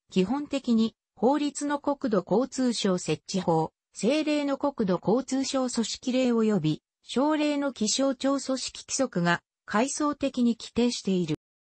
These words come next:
気象庁の地方支分部局には、管区気象台及び、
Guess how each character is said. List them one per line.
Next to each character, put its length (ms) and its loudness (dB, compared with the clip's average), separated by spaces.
気 220 -6
象 200 0
庁 220 2
の 140 0
地 200 -2
方 240 -2
支 160 -2
分 240 -2
部 120 -4
局 260 -2
に 120 2
は、 220 0
管 220 0
区 160 -4
気 180 -8
象 220 0
台 200 2
及 280 4
び、 220 0